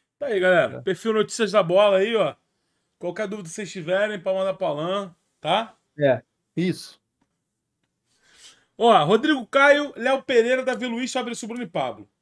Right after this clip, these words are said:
Speaker 1: Aqui eu não vejo nenhuma possibilidade, né? Os dois titulares, o Léo Pereira e o
Speaker 2: Tu não
Speaker 1: Fabrício
Speaker 2: vê?
Speaker 1: Bruno. Pô, tu vê qual possibilidade, Alan? Fala aí pra nós.
Speaker 2: Cara, eu não vou nem te falar, viado.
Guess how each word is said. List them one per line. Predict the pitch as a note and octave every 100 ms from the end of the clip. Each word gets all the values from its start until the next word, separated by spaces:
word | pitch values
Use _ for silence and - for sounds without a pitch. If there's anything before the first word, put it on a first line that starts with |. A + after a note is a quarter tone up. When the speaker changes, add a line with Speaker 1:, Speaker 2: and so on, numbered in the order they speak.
| _ _ _ -
Speaker 1:
Aqui | D4+ - D#4
eu | D#4+
não |
vejo | D4 C#4
nenhuma | C#4+ C#4
possibilidade, | C#4 A#3 C#4+ A3 E3+ D#3
né? | F3
Os | D#3+
dois | A3 -
titulares, | - G3+ F#3 E3+
o | F#3 F3 E3+ D#3+ D#3 C#3+ B2
Léo | D#3+ F3
Pereira | F#3+ E3+
e | F3+
o |
Speaker 2:
Tu |
não | F3+
Speaker 1:
Fabrício | B3+ E3 G3
Speaker 2:
vê? | C#4+
Speaker 1:
Bruno. | D#3 C3 A2+ _ _ _ _ _ _ _ _
Pô, | - G3
tu | -
vê | D#3 F#3+
qual | - G#3
possibilidade, | G#3+ A#3 - G3+ G#3 D#3+ C#3+
Alan? | C#3+ B2
Fala | - E3+
aí |
pra | E3+
nós. | D3+ A2+ - _ _ _ _ _ -
Speaker 2:
Cara, | C#3+ C3+
eu |
não | C#3
vou | B2+ C3
nem | C#3+
te | -
falar, | - E3 A#2+
viado. | A2 G2+